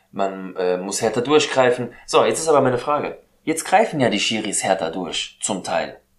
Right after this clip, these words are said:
Und haben rote Karten verteilt, aber auch manchmal, die jetzt nicht unbedingt sein mussten. Aber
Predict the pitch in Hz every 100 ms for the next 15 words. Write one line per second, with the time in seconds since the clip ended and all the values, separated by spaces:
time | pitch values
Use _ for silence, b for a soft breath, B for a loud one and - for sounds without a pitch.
0 | _ - 107 123 113 131 135 127 143 143
1 | 131 127 127 131 135 113 120 113 113 127
2 | 123 120 113 113 110 107 113 113 104 101
3 | 107 127 123 101 107 107 -